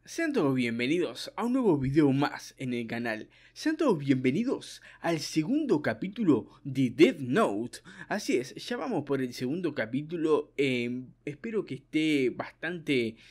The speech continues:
em, bien, ¿no? Porque el capítulo pasado fue algo más como una introducción, ¿no? Como un tutorial, por así decirlo. Como que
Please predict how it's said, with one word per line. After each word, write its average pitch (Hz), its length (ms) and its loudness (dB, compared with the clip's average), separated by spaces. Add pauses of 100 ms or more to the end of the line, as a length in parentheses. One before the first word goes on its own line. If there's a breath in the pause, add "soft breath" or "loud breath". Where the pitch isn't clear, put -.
(160 loud breath)
em, 117 260 -8
bien, 156 260 0
¿no? 180 160 -2
Porque 147 260 -4
el 139 60 -2
capítulo 165 400 -4
pasado 175 360 -4
fue 151 200 0
algo 143 240 0
más 139 180 -6
como 131 220 -4
una 147 140 -2
introducción, 123 1000 -4
¿no? 147 180 -4
Como 127 340 -6
un 147 600 -6 (140)
tutorial, 127 1000 2
por 120 160 -6
así 127 220 -8
decirlo. 123 400 -4
Como 123 220 -8
que 120 220 -8